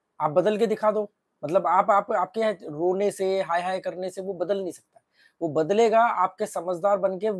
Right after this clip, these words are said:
दोबारा से अच्छे एक्शन लेने से। उसके नतीजे जो हो गया उसको तो आप नहीं बदल सकते, आने वाले दिनों को बेहतर बना सकते हो। तो मेरा तो सिंपल सा है, मैं,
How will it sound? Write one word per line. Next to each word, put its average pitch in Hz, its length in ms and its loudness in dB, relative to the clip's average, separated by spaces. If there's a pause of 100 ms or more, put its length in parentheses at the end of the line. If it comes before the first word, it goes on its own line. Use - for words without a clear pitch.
(100)
दोबारा 160 400 -2
से 208 120 -2
अच्छे 196 360 -4
एक्शन 185 240 -8
लेने 160 260 -8
से। 175 100 -10
उसके 196 240 -8
नतीजे 165 500 -8 (320)
जो 214 140 2
हो 190 160 4
गया 240 160 4
उसको 240 240 0
तो 247 80 2
आप 233 140 4
नहीं 247 140 0
बदल 208 200 0
सकते, 190 280 -8 (340)
आने 220 280 2
वाले 233 180 4
दिनों 214 220 -2
को 214 100 -4
बेहतर 165 260 -6
बना 131 220 -8
सकते - 340 -20
हो। - 40 -20 (840)
तो 165 120 -8
मेरा 226 380 4 (1700)
तो 202 60 -14
सिंपल 220 420 -2
सा 220 160 4
है, 208 160 4
मैं, 214 300 0